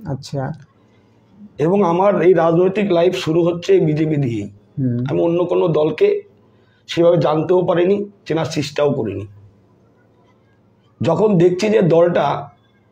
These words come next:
Speaker 2: কিছু নেতৃত্বের জন্য বা আমার জেলা সভাপতির কিছু ভুল ত্রুটির জন্য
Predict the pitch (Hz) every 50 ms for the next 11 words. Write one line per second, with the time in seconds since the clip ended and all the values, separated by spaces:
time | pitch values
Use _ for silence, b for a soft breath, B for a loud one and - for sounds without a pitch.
0 | _ _ _ _ _ _ _ _ - 170 165 185 180 165 165 165 165 - 180 175
1 | 180 - 180 160 143 139 117 113 101 90 - - _ _ - - 170 170 175 170
2 | 160 147 165 165 165 - 175 170 165 170 170 170 170 165 165 139 165 147 131 127
3 | 147 156 151 180 180 170 170 160 135 - 135 110 98 104 139 - -